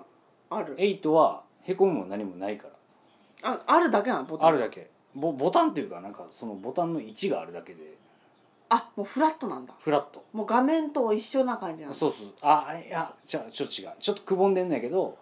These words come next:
Speaker 1: へー、
Speaker 2: だから、
Speaker 1: 押すとかじゃない。
Speaker 2: 押すこのへこみがない。
Speaker 1: もう指紋だ。
Speaker 2: あ、もう指紋みたいなもん。
Speaker 1: へー。
Speaker 2: で、ちょっとなんか、ちょっと圧力かけると、ドゥッみたいな振動が。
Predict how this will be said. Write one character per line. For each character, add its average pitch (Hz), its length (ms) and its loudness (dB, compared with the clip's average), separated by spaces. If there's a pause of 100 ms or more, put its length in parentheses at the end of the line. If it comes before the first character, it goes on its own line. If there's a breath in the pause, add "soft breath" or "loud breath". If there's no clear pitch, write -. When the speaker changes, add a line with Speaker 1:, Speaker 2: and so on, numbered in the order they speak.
(160)
Speaker 1:
へ - 100 -4
ー、 277 380 4
Speaker 2:
だ 226 100 4
か 185 80 4
ら、 180 80 10
Speaker 1:
押 185 200 10
す - 40 -2
と 320 60 -4
か 165 100 -2
じ 170 80 0
ゃ - 40 -4
な 185 40 -4
い。 196 60 6
Speaker 2:
押 175 120 2
す 226 140 2
こ 190 160 0
の 175 280 0 (360)
へ 196 220 0
こ 208 120 4
み 208 140 4
が 175 100 4
な 90 200 -8
い。 87 120 -14 (220)
Speaker 1:
も 220 120 0
う - 60 0
指 - 160 2
紋 294 300 4
だ。 - 300 0
Speaker 2:
あ、 113 260 -2
も 120 160 -2
う 123 40 -2
指 - 120 -4
紋 165 140 4
み 160 80 2
た 135 80 2
い 98 40 -2
な 87 60 -10
も 87 80 -14
ん。 - 40 -16 (280)
Speaker 1:
へ - 0 -
ー。 302 340 4
Speaker 2:
で、 330 40 4
ち 330 80 6
ょ 330 60 2
っ - 20 0
と - 80 2
な 262 120 0
ん - 60 -2
か、 - 220 -8 (520)
ち - 80 -4
ょ 226 40 0
っ - 20 -6
と 131 100 0
圧 123 220 0
力 120 120 -6
か - 100 -20
け 170 140 -4
る 143 60 -8
と、 98 220 -6 (220)
ド 135 100 -4
ゥ 127 40 -4
ッ 117 40 -10 (240)
み 107 100 -8
た 98 100 -10
い 87 60 -14
な 90 200 -16 (140)
振 240 240 -6
動 202 80 -4
が。 185 60 -6